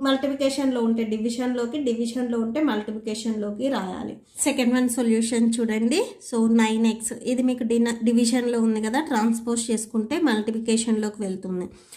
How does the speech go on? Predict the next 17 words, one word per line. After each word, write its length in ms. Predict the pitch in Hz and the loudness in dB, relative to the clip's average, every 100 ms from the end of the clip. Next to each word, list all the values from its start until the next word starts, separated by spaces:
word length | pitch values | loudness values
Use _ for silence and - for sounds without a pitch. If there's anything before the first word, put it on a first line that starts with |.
| - _ | -20 _
అంటే 240 | 214 233 262 | 0 2 4
ఫిఫ్టీన్కి 680 | 254 240 - 262 247 233 349 | 2 0 0 0 0 0 0
సెవెన్ 420 | 392 240 220 226 | 2 0 2 4
మైనస్ 460 | 226 220 220 254 294 | 4 4 2 0 0
సిక్స్ 260 | 240 226 226 | -2 -2 -4
ఎక్స్ 240 | 214 - | -4 -4
అనేది 320 | 208 196 202 | -4 -4 -2
మల్టిప్లై 580 | 285 233 202 202 202 208 | 0 0 0 -2 -2 -2
అవుతుంది. 500 | 196 226 170 175 180 - - - - - | -2 -6 -8 -8 -8 -10 -20 -20 -18 -4
నైన్ 300 | 247 240 240 | 0 2 2
ఎక్స్ 240 | 233 233 | 0 0
ఈక్వల్ 420 | 254 233 220 214 214 | -2 -2 -4 -4 -2
టు 80 | 294 330 | -4 -2
ఫిఫ్టీన్కి 720 | 254 233 - 262 240 233 294 - | -2 -4 -4 -4 -2 0 0 2
సెవెన్ని 360 | 247 220 233 226 | 2 4 4 4
మల్టిప్లై 480 | 208 202 214 208 214 208 | 2 2 -2 -4 -4 -4
చేయండి, 400 | 226 190 185 185 | -4 -4 -4 -6